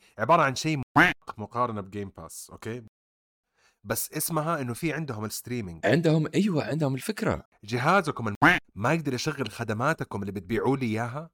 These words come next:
Speaker 2: يا سلام عليك، هذه النقطة اللي أنا جايك فيها. الحين هذا الجهاز أنت منزله،
Speaker 1: ما يحتاج بروسيسور.
Speaker 2: ولا شيء، ولا شيء. بس، بس اللهم إنه يشبك واي فاي، طيب؟ يشبك،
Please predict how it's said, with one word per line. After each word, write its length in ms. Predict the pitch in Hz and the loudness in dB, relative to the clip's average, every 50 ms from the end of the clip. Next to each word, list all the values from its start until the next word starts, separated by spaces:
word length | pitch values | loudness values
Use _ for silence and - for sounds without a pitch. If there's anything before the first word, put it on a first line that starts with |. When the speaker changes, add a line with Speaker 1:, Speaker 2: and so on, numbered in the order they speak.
| _ _ - | _ _ 0
Speaker 2:
يا 140 | - 110 104 | 2 4 4
سلام 340 | - - 104 92 87 82 80 | 4 4 2 2 0 0 -2
عليك، 260 | 80 80 78 - - | -2 -2 -4 0 4
هذه 180 | 123 156 165 151 | 4 6 6 4
النقطة 340 | 139 143 151 - - 147 | 2 2 0 2 4 4
اللي 140 | 117 110 98 | 4 6 4
أنا 140 | 95 117 117 | 4 4 2
جايك 320 | 101 104 110 107 90 - | 2 2 2 2 2 0
فيها. 380 | - - 80 76 73 80 - - _ _ | -2 -4 -4 -4 -4 -6 -10 -12 _ _
الحين 220 | - - - 90 80 | -10 -6 -4 -4 -4
هذا 300 | 80 98 135 180 180 151 | 0 0 2 2 2 2
الجهاز 500 | 117 95 95 92 95 82 76 - - - - - | 0 0 -2 -2 -2 -4 -4 -4 -4 -4 -4 -6
أنت 180 | 107 - - | -6 -2 0
منزله، 640 | 101 104 107 123 117 - - 92 90 95 101 147 160 - _ - | 0 2 4 4 4 4 4 2 2 2 0 0 -2 -8 _ -6
Speaker 1:
ما 180 | 110 156 208 | 0 2 2
يحتاج 340 | 202 - - - 220 208 - - | 2 2 4 4 4 4 4 2
بروسيسور. 460 | 160 175 202 - - 131 - - - | 2 2 4 2 0 -4 -6 6 8
Speaker 2:
ولا 140 | 160 196 233 | 8 8 8
شيء، 300 | 214 - 233 233 139 - - _ | 6 4 2 -2 -4 -8 -12 _
ولا 200 | - 131 190 202 | 2 2 2 4
شيء. 260 | - - 127 110 - _ _ _ _ _ _ _ _ | 2 0 -4 -6 -6 _ _ _ _ _ _ _ _
بس، 520 | 113 107 147 180 208 - - - - - - _ _ | 2 6 6 8 8 8 6 4 2 0 -4 _ _
بس 460 | 101 101 117 131 - - - - - - - - | -4 0 2 2 2 2 0 -2 -6 -10 -4 -2
اللهم 440 | 95 95 107 107 107 117 113 98 82 | 4 4 6 4 4 2 -2 -2 -2
إنه 220 | 76 82 85 87 | -2 -4 -2 -2
يشبك 440 | 104 127 - - - - - _ - _ _ _ _ _ | -2 -2 -4 -6 -8 -10 -10 _ -20 _ _ _ _ _
واي 200 | 87 92 98 95 | 2 2 2 2
فاي، 440 | - - 92 87 82 92 123 175 - _ _ _ _ _ _ _ _ _ - - - | 0 0 0 2 2 2 0 -2 -6 _ _ _ _ _ _ _ _ _ -18 -14 -6
طيب؟ 320 | - 80 82 95 131 - _ _ _ _ _ _ _ _ _ _ _ _ _ _ _ - 117 - _ _ | -2 0 2 2 0 0 _ _ _ _ _ _ _ _ _ _ _ _ _ _ _ -14 -14 -14 _ _
يشبك، 540 | - 117 131 - - - 82 - - - | 2 2 2 2 2 0 -2 -2 -2 -10